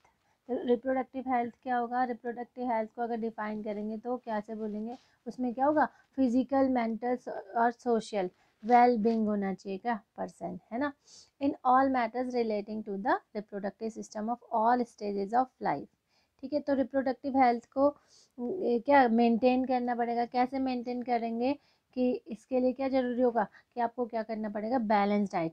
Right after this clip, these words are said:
लेनी पड़ेगी, है ना? अब बैलेंस diet क्या होती है? बैलेंस diet में आपका जो constituents है किस diet में, उसमें carbohydrate, fats, proteins, vitamins and minerals, ये सब क्या होंगे?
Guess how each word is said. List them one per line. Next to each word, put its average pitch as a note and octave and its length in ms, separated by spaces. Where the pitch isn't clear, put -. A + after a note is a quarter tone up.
लेनी F3 220
पड़ेगी, F3+ 380
है B3+ 60
ना? C4+ 60
अब B3+ 180
बैलेंस B3 440
diet C4+ 240
क्या C#4 140
होती C4 180
है? C4+ 60
बैलेंस B3 420
diet B3 320
में B3+ 100
आपका B3+ 460
जो C#4 140
constituents B3 800
है G#3+ 180
किस A3+ 300
diet G#3 320
में, F#3+ 180
उसमें A#3+ 260
carbohydrate, A3 1040
fats, A3 460
proteins, A3 600
vitamins G#3+ 600
and A3 240
minerals, G#3+ 440
ये A#3 120
सब C#4+ 200
क्या C#4+ 100
होंगे? D#4 300